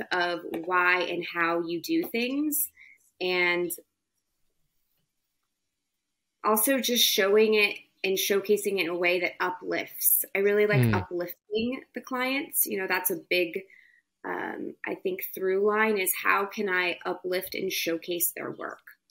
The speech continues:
Speaker 2: So when a client first engages you, what's the, how do you qualify them, or how do you make sure that it's the right client and that they're, they're ready for your kinds of services? Is there anything that they need to do to be able to be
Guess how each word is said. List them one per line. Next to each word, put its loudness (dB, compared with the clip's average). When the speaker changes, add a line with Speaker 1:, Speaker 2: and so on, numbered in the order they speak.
Speaker 2:
So 4
when 4
a 4
client 2
first 0
engages 4
you, 0
what's 0
the, 8
how 6
do 6
you 4
qualify 2
them, 2
or 2
how 6
do 2
you 4
make 2
sure 4
that 4
it's -2
the 6
right 8
client 4
and 0
that 0
they're, 6
they're 6
ready 6
for 4
your 4
kinds 2
of -2
services? 2
Is 2
there 8
anything 2
that -4
they 2
need 2
to -2
do 2
to -6
be 2
able 2
to -6
be 2